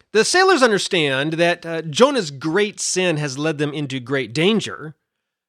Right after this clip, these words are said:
but, uh, they have no <laughs> desire whatsoever to commit human sacrifice.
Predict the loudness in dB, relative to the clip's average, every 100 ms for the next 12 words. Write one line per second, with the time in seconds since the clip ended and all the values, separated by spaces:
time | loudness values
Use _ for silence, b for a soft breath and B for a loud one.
0 | _ -4 -2 0 0 2 4 4 2 0
1 | 0 4 6 6 4 2 4 4 4 2
2 | 0 0 -2 -2 -4 -8 -8 -8 -8 -8
3 | -8 -6 -8 -8 -12 -16 -16 -16